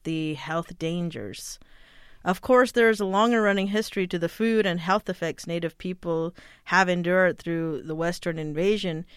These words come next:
introducing different types of unhealthy foods. Uh, my point being that although some Natives are aware of the history and, and how we got introduced to these other types of foods,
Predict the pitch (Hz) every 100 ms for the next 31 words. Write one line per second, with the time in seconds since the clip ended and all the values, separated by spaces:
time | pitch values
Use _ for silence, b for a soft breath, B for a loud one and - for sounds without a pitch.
0 | B B B 214 220 226 247 269 262 220
1 | 190 190 165 190 185 185 180 170 175 165
2 | 170 165 180 180 180 175 - b b b
3 | 160 156 156 143 131 226 240 262 233 190
4 | 247 226 190 175 165 - 175 202 240 240
5 | 240 214 214 208 202 190 175 165 175 190
6 | 190 190 - 170 165 165 170 165 170 196
7 | - - 190 190 185 170 165 160 156 160
8 | 160 160 180 180 180 180 175 175 175 B
9 | B - 160 180 190 185 180 - - 185
10 | 190 190 185 180 185 190 185 - 196 175
11 | 175 170 170 170 170 175 190 185 175 196
12 | 196 - 180 - 196 196 196 202 -